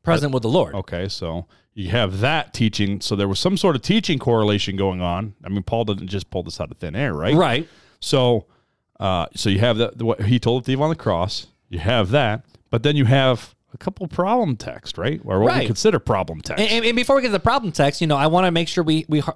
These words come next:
Speaker 1: we settle this set as part of, part of the conversation, the fact of Jesus actually died, which means he had to go somewhere for three days, 'cause we believe that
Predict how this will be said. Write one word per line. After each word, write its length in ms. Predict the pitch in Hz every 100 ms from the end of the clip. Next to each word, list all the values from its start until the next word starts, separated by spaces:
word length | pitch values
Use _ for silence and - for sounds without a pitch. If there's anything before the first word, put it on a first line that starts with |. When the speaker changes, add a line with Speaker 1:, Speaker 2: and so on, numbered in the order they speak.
| -
Speaker 1:
we 300 | 143 131 131 - _ -
settle 340 | - 196 190
this 260 | 139 147 165
set 360 | - - 147 131
as 240 | 123 -
part 180 | 143 127
of, 100 | 120
part 180 | 139 123
of 20 |
the 80 | 113
conversation, 440 | 131 110 160 139
the 60 | 117
fact 200 | 123 131
of 100 | 113 - - _ 127
Jesus 360 | 170 202 220
actually 460 | 175 170 175 151 135
died, 380 | 131 110 - 104
which 200 | 120 139
means 200 | 123 -
he 180 | 196
had 220 | 196 190 -
to 120 | 170
go 280 | 127 180 196
somewhere 420 | - 147 131 135
for 160 | 117
three 260 | 110 143 135
days, 280 | 131 92 -
'cause 120 | 127
we 120 | 160
believe 380 | 170 160 160 139
that 200 | 135